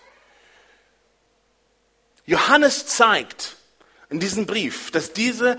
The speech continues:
Dinge tatsächlich, was er schreibt, von Gott stammen. Gott ist es, der uns das Evangelium gegeben hat. Gott ist es, der uns seine Gebote gegeben hat, die wir befolgen sollen. Gott ist es,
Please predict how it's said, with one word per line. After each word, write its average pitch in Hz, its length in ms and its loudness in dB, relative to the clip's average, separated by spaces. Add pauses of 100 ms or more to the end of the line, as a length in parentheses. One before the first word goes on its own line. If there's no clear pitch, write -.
(160)
Dinge 220 420 0
tatsächlich, 185 1000 -4 (220)
was 147 160 0
er 190 160 0
schreibt, 135 520 -2 (120)
von 190 320 2
Gott 165 400 2
stammen. 147 640 0 (280)
Gott 247 280 8
ist 220 280 -2
es, 214 220 2
der 196 160 6
uns 214 160 -2
das 190 160 -8
Evangelium 180 640 -2 (200)
gegeben 156 500 0
hat. 151 280 -4 (220)
Gott 233 280 4
ist 214 260 0
es, 214 260 0 (200)
der 190 120 6
uns 190 140 2
seine 196 240 4
Gebote 185 480 0
gegeben 160 480 2
hat, 165 240 2 (180)
die 175 160 -2
wir 185 200 4
befolgen 165 800 2 (260)
sollen. 120 720 0 (720)
Gott 196 220 4
ist 196 240 0
es, - 440 -8